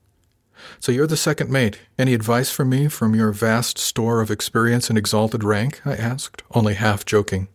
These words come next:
She pondered for only a moment. "Why, yes, young sir, I have learned one important lesson when dealing with these kinds of situations,"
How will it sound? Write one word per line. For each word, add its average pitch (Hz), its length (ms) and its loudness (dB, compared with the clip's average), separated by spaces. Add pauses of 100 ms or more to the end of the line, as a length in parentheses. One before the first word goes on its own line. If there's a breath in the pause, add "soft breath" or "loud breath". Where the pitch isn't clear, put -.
(1300 loud breath)
She - 160 -2
pondered 135 460 0
for 101 180 0
only 110 180 2
a 101 60 2
moment. 107 380 0 (720 loud breath)
"Why, 127 160 0
yes, 160 320 0
young 110 200 2
sir, 117 420 0
I 110 100 0
have 117 300 -4
learned 147 240 2
one 131 160 0
important 131 540 -2
lesson 123 340 0
when 101 140 0
dealing 110 300 0
with 104 140 -2
these 120 180 0
kinds 123 400 0
of 98 80 -4
situations," 110 840 0